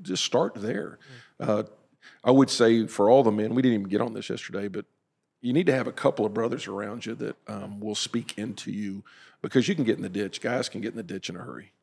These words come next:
Speaker 1: they just can get in the ditch in a hurry. And they, if they don't have just some folks that, that love them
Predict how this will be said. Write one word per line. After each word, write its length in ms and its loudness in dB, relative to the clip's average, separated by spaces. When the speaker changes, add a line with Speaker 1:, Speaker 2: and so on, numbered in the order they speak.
Speaker 1:
they 120 -8
just 200 -10
can 120 -10
get 140 -10
in 100 -12
the 60 -14
ditch 260 -10
in 60 -12
a 40 -12
hurry. 240 -8
And 120 -10
they, 60 -6
if 240 -4
they 100 4
don't 180 0
have 320 -6
just 180 0
some 120 2
folks 380 2
that, 300 -8
that 140 -6
love 320 -6
them 260 -10